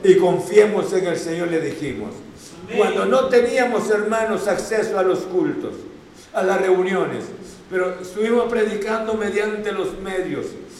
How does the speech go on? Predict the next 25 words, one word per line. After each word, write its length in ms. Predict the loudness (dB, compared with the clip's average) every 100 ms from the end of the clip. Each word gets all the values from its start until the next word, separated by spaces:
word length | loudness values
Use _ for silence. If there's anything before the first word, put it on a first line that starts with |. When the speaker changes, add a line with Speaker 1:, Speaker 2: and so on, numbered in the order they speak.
| -18 -8
Speaker 1:
mediante 460 | 0 2 2 0
el 100 | 0
internet. 720 | -2 0 -4 -4 -6 -6 -10 -16 -18 -20 -18 -8
Y 40 |
Dios 400 | 0 4 4 4
nos 280 | 2 -2 0
dio 140 | 0
la 240 | 2 2 2
palabra. 760 | 2 2 0 0 -4 -6 -10 -16 -20 -20 -20 -18 -8
Recuerdo 640 | -6 -2 0 0 0 0
que 160 | 0
Dios 180 | 2 2
nos 200 | 2 0
dio 120 | 0 0
la 180 | 0
palabra. 680 | -2 -2 -2 -4 -6 -8 -10 -16 -16
Speaker 2:
Amén. 380 | -8 -4 2 6
Speaker 1:
Y 40 | 6
nos 280 | 6 2
inspiró 720 | -2 -4 -4 -2 0 2 0 -4 -6 4
en 160 | 6
las 240 | 6 2 4
horas 440 | 6 4 2 0
más 240 | -2 -2 -4
difíciles. 800 | -6 -4 -6 -6 -6 -6 -6